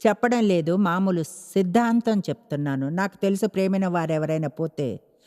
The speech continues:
అదెంతెంత కష్టమో అన్నది. అయితే దాని నుంచి బాగా అవ్వగలం, అలా మనం దేవుణ్ణి నమ్మి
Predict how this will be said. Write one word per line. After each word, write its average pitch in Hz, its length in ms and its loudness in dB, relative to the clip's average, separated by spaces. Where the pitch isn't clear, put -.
అదెంతెంత 180 560 0
కష్టమో 151 540 -6
అన్నది. 123 440 -6
అయితే 359 220 2
దాని 285 240 2
నుంచి 339 200 0
బాగా 254 320 0
అవ్వగలం, 135 480 -2
అలా 269 160 0
మనం 330 300 -2
దేవుణ్ణి 311 340 2
నమ్మి 277 280 4